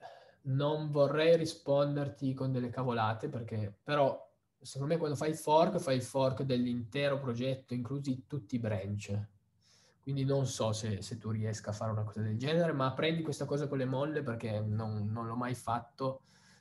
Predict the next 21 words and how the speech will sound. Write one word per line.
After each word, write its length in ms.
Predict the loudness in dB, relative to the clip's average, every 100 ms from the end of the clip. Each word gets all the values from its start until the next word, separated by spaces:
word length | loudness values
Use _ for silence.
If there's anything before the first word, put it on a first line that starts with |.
| _
bisognerebbe 380 | -4 -2 0 0
andare 200 | 0 0
a 40 |
vedere 260 | 0 -2 -2
la 80 | -2
documentazione 880 | -4 -4 -4 -4 -6 -6 -2 0 0
di, 220 | 0 -4
di 160 | -6 -4
Git. 420 | -4 -6 -12 -16 -16 -20 -20 _ _ -20 _ _ _ _ _ _ _ _ _ _ _ -20 _ _ _ _ _ _ _ _ _ _ -20 -20 -20 -20 -20 -20 _ _ _ _
Antonio, 680 | 0 6 10 12 12 10 8
c'è 360 | 4 4 4 2
una 400 | 0 2 2 2
S 300 | 2 4 2
Q 60 | 0
L 180 | 0 0
exception, 720 | 0 6 8 6 6 8 10
no 120 | 8 4
suitable 540 | 4 2 4 4 2
driver 480 | 2 6 6 4 -2
found 720 | 0 4 8 8 10 10 10
for... 580 | 6 0 0 2 2 0